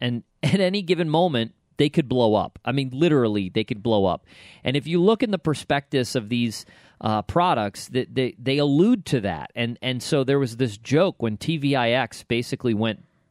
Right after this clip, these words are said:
to zero that people were like, "Oh, you just should have read the prospectus." And the joke was that nobody reads the prospectus on these things. Nobody at all. They just buy 'em, and, you know, if you're doing it through your retirement account, they, they put up this little note that says, "Have you re-,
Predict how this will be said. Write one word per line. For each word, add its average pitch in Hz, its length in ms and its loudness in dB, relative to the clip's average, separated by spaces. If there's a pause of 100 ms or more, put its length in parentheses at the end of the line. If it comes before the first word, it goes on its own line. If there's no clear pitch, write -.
to 135 120 0
zero 110 540 -2 (380)
that - 200 -4
people 135 260 -2
were 127 160 0
like, 120 260 -2
"Oh, 185 200 2
you 127 160 -2
just - 240 -4
should 135 160 -2
have 117 80 0
read 120 180 0
the 104 60 -4
prospectus." 107 640 -4
And 160 160 -2
the 170 40 -2
joke 233 360 2
was 117 300 2
that 151 180 -4
nobody 262 340 2
reads 113 280 -2
the 104 100 -6
prospectus 92 580 -8
on 90 140 -4
these 87 180 -10
things. 95 260 -14
Nobody 226 360 0
at 233 80 0
all. 180 180 2
They 135 140 0
just 127 180 -6
buy 107 240 0
'em, 147 180 -2
and, 104 140 -2 (340)
you 113 120 -4
know, 107 140 0
if 110 120 -6
you're 123 80 0
doing 135 260 2
it 131 120 -4
through 135 100 2
your 123 100 4
retirement 135 420 -2
account, 113 320 -4
they, 110 260 -2
they 110 160 -2 (160)
put 143 140 2
up 123 100 -2
this - 180 -6
little 117 160 0
note 120 300 0
that 101 100 -14
says, 113 160 -2
"Have 107 100 -4
you 117 80 0
re-, 120 140 0